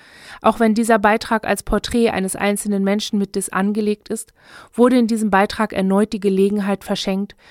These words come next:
komplexer, tiefgehender und vielfältiger, aber vor allen Dingen auf Augenhöhe mit den Betroffenen über die dissoziative Identitätsstruktur zu berichten. Um auf diese Stellungnahme zu reagieren,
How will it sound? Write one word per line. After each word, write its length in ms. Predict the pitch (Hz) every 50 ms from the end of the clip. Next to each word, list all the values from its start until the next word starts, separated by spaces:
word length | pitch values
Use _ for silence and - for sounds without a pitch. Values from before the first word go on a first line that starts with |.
| _ _ _
komplexer, 760 | - - 190 185 - - 202 214 - - - 240 226 226 220 - _ _ _ _
tiefgehender 920 | - - 240 226 226 214 - - - 214 214 214 208 208 214 208 208 220 220 _ _ _ _ _
und 140 | - 196 190
vielfältiger, 1080 | - - 240 247 269 262 - 214 185 180 175 170 - 180 - 165 165 165 165 185 - _ _
aber 160 | 208 220 226
vor 200 | - - 220 -
allen 260 | - 220 240 254 240
Dingen 140 | 226 226 214
auf 140 | 214 208 - -
Augenhöhe 520 | - 214 226 214 202 175 175 175 165 165
mit 160 | 170 175 170
den 100 | - 185
Betroffenen 680 | 175 185 - - - 190 - - 220 196 190 190 196 208 - _ _ _ _ _
über 360 | 220 220 220 214 220 214 208
die 160 | 202 196 190
dissoziative 640 | 175 190 185 - 190 - - 180 - - 202 185 190
Identitätsstruktur 1040 | 180 175 175 175 175 - 180 170 - - 185 180 - - - 185 - - - 165 165
zu 140 | - - 185
berichten. 560 | 185 175 170 160 - - - - - 175 170 - _ _ _ _ _ _ _ _ _ _ _ _ _ _ _ _ _ _ _ _ _ _ _ _ _ _ _ _ _ _ _ _ _ _ _ _ _ _ _ _ _ _ _ _ _ _ _ _ _ _ _ _ _ _ _ _ _ _ _ _ _ _ _ _ _ - - - _ _
Um 140 | 254 240 254
auf 100 | 240 -
diese 240 | - 247 208 214
Stellungnahme 640 | 202 - - 190 196 202 208 214 208 202 202 208 208
zu 140 | - - -
reagieren, 680 | - 190 180 180 180 170 165 196 214 220 240 254 277 285